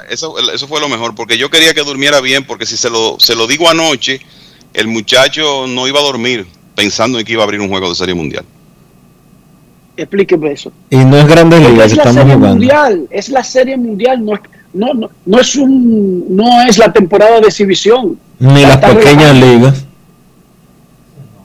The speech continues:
Speaker 2: Oh, ahorita ponen a los Tigres a correr en el quinto inning cuando salgan del juego, en el medio, el Kevin corriendo por la jardín en el medio del juego.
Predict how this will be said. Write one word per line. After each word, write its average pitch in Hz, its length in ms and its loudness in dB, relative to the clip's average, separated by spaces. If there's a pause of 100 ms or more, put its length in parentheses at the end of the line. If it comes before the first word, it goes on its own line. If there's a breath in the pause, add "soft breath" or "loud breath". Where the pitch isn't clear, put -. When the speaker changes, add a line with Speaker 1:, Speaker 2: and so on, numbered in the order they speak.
(200)
Speaker 2:
Oh, 254 160 4
ahorita 233 280 0
ponen 247 240 -6
a 240 60 -4
los 233 140 -2
Tigres 247 300 0
a 214 40 -4
correr 233 320 0
en 226 80 2
el 208 100 0
quinto 226 340 0
inning 240 240 0
cuando 202 200 0
salgan 220 240 0
del 208 120 2
juego, 226 460 2
en 196 80 -12
el 196 80 -8
medio, 214 420 2
el 190 200 -2
Kevin 226 400 0
corriendo 196 340 4
por 208 100 4
la 202 60 4
jardín 202 300 2
en 202 80 -2
el 196 80 -2
medio 208 140 4
del 208 100 4
juego. 226 320 2